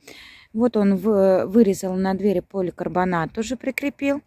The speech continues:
И потихоньку мне собирает. На тачке я уже работала. Вот такая тачка у нас.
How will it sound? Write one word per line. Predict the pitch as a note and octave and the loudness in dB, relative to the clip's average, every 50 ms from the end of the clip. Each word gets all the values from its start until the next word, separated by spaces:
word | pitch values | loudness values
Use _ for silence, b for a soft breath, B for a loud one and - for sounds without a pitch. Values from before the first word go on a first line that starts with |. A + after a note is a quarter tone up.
| b b b b b b b b b | b b b b b b b b b
И | - B3+ D4+ | -8 -8 -8
потихоньку | - - A3 - - A3 - - C4 C4+ B3 - - | -6 -6 -6 -2 -2 -2 2 2 2 2 2 2 4
мне | A3 G#3+ A3 G#3+ A3+ A#3 | 4 6 8 6 6 4
собирает. | A#3 - - G#3+ F#3 G#3+ G#3+ G3+ G3 F#3 F3+ F3 F3 E3 - _ _ _ _ _ _ _ _ _ _ _ _ _ _ _ _ _ _ _ _ - B B B B B B B B B B B - | 2 -2 -8 -8 -4 -2 0 0 0 -2 -2 -4 -6 -8 -12 _ _ _ _ _ _ _ _ _ _ _ _ _ _ _ _ _ _ _ _ -20 B B B B B B B B B B B 2
На | A3+ B3 B3+ | 4 4 4
тачке | A#3 - B3 G#3 - - - - A3 G#3 | 4 2 0 0 0 -2 -8 -4 -4 -2
я | F#3+ G#3 G#3 F#3+ F#3 | 0 2 2 2 2
уже | F#3 F#3+ F#3 F#3+ G3+ G3 F3 - - | 0 -2 -2 -2 0 0 0 -2 -2
работала. | - G#3+ C4 C#4+ G#3+ F#3+ F#3 F3+ F3 - - A3 B3 C#4+ F4+ G4 F#4+ - _ _ _ _ _ _ b b b b b b b b b b b b b b b b b b _ _ _ _ _ _ | 0 2 2 2 0 0 -2 -2 -2 -2 -4 -2 -2 -2 -4 -6 -8 -14 _ _ _ _ _ _ b b b b b b b b b b b b b b b b b b _ _ _ _ _ _
Вот | - C4 C#4 C4 - | 2 2 2 4 4
такая | A3 G#3 - - G3+ F#3 | 0 -2 0 0 0 0
тачка | F#3 - A3 G#3 G3 - - - B3 | 0 0 0 0 0 0 -4 -2 0
у | C4+ | 2
нас. | C#4 D4 D#4+ E4 - - | 4 4 2 0 -4 -10